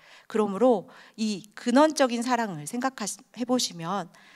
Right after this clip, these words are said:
하나님의 사랑은 손익관계를 생각하지 않는 무조건적인 사랑이라는 것입니다. 그러므로 저희가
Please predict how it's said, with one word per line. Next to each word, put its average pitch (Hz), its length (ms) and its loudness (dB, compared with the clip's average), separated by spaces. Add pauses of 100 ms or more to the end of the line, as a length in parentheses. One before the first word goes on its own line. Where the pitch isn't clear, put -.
하나님의 311 480 0
사랑은 233 340 -2
손익관계를 254 640 -6
생각하지 240 540 -8
않는 160 440 -10 (380)
무조건적인 208 760 -2
사랑이라는 247 580 -6
것입니다. 156 640 -12 (920)
그러므로 202 320 0
저희가 180 640 2